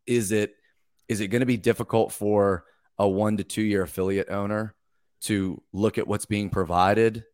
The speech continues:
and say, "Okay, cool. I think I know what, I think I know what direction we're, we're, we're trying to push the community in." Because whether you wanna separate the two or not, methodology from sport, that's a,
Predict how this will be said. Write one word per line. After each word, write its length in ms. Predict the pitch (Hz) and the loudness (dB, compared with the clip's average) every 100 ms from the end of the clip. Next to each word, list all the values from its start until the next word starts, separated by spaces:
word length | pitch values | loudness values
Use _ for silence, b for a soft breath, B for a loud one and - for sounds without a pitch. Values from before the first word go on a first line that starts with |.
| - | -10
and 180 | 98 95 | -8 -6
say, 500 | - 101 95 92 - _ | -2 0 2 0 -6 _
"Okay, 220 | 131 123 | 0 0
cool. 220 | - 156 98 | 0 2 2
I 60 | |
think 200 | - 139 | 2 0
I 80 | 120 | 2
know 180 | 110 110 | 4 4
what, 220 | 107 - | 4 0
I 60 | 104 | -2
think 220 | 131 120 | -6 -2
I 60 | |
know 120 | 104 98 | -2 0
what 200 | 98 - | 0 -2
direction 400 | 92 92 - 87 | -6 -6 -8 -10
we're, 120 | 82 - | -12 -10
we're, 100 | 92 | -10
we're 120 | 80 | -8
trying 180 | 85 90 | -8 -8
to 40 | 85 | -6
push 220 | 82 - | -10 -12
the 60 | |
community 440 | - 82 82 69 64 | -14 -12 -12 -14 -18
in." 80 | - _ b - | -20 _ b 2
Because 220 | 139 120 | 6 8
whether 180 | 147 131 | 10 10
you 220 | 117 107 | 8 6
wanna 220 | 101 104 | 4 0
separate 500 | - 113 107 101 92 | 0 -2 -2 -2 -4
the 60 | - | -6
two 200 | - 85 | -8 -8
or 80 | 82 | -6
not, 320 | 85 85 92 | -4 -4 -4
methodology 540 | 90 87 87 85 80 | -8 -2 -2 -2 -4
from 240 | 80 80 76 | -10 -12 -12
sport, 460 | - 98 90 82 _ | -2 0 0 -2 _
that's 220 | 98 87 | -6 -6
a, 100 | 78 | -8